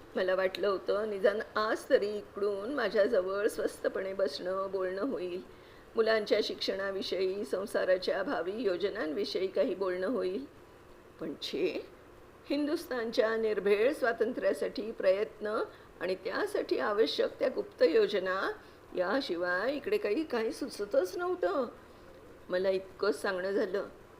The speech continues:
"माई, आता तू मुलांना घेऊन दादरच्या आपल्या घरी राहायचं आणि आपण, आम्ही अधूनमधून येऊच, पण आता एका ठिकाणी थांबणं नाही. माई,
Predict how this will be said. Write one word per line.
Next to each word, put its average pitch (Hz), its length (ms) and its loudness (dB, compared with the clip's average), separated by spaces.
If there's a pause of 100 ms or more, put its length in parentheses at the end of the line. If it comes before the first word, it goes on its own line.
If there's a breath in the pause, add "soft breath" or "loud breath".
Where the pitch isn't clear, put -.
(120)
"माई, 180 360 -2 (280)
आता 190 180 2
तू 202 140 -2
मुलांना 196 440 -2
घेऊन 208 320 0
दादरच्या 196 500 0
आपल्या 202 200 0
घरी 214 280 2
राहायचं 214 380 -2 (500)
आणि 226 180 0
आपण, 240 460 0 (580)
आम्ही 226 280 -2
अधूनमधून 208 560 0
येऊच, 151 340 0 (640)
पण 175 100 2
आता 175 260 0
एका 185 400 0
ठिकाणी 202 560 0
थांबणं 180 340 -2
नाही. 165 160 -2 (640)
माई, 180 340 -2